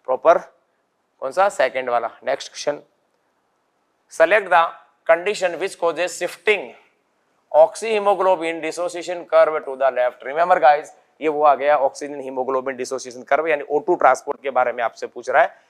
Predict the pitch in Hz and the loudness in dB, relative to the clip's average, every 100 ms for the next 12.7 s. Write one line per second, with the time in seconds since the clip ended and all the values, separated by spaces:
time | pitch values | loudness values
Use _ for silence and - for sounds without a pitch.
0 | _ - 127 139 120 127 143 131 143 147 | _ -20 -12 -8 2 4 4 2 -2 0
1 | 156 156 147 143 156 - _ - - 139 | 0 4 4 2 -14 -16 _ -20 -16 -12
2 | 127 143 151 143 _ _ 143 147 151 147 | -8 -4 -4 -6 _ _ 0 2 6 4
3 | 143 139 131 143 214 208 _ _ - - | 4 0 0 -2 -4 -6 _ _ -10 -4
4 | 160 156 165 165 156 165 170 _ _ _ | -2 -2 -4 0 2 2 2 _ _ _
5 | - 135 180 151 156 151 165 170 170 _ | 0 0 2 -8 -6 -6 -2 -2 -2 _
6 | - 139 - 170 214 208 _ - 120 113 | -4 -4 -4 -8 -8 -10 _ -10 -10 0
7 | 156 156 175 - 131 135 127 143 139 151 | 0 0 -6 -6 -10 -12 -12 -12 -10 -10
8 | 131 202 226 - _ _ _ _ _ - | 0 0 0 -20 _ _ _ _ _ -2
9 | 233 - _ _ _ _ _ 151 135 - | -2 -4 _ _ _ _ _ 0 0 0
10 | 101 90 _ _ _ _ _ _ 127 170 | -16 -18 _ _ _ _ _ _ -10 0
11 | 180 180 143 139 160 165 147 147 147 202 | 0 0 -12 -8 -8 -6 -8 -2 0 0
12 | 220 160 - 127 117 110 - | -2 -12 -12 -12 -6 -8 -8